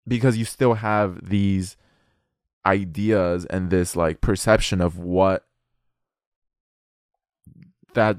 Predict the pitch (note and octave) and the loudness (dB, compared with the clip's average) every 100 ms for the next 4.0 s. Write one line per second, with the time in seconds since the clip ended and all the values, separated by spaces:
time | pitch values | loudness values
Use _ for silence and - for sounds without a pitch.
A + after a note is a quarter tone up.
0 | - A2 A#2+ A2 G#2+ G#2+ - G#2+ - G#2+ | -6 -4 0 0 0 -2 -2 -4 0 -2
1 | G#2 G#2+ G#2+ - G#2 G#2+ D3+ - G2+ F2+ | 0 0 -2 0 -2 0 0 0 0 0
2 | F2 - F#2+ - _ - C3+ B2+ - C#3+ | -4 -4 -4 -6 _ -10 -8 -8 -4 0
3 | A#2+ G#2 A2+ G#2+ A2 G2+ F#2+ F2+ F2 | 0 0 -2 0 0 0 0 0 -2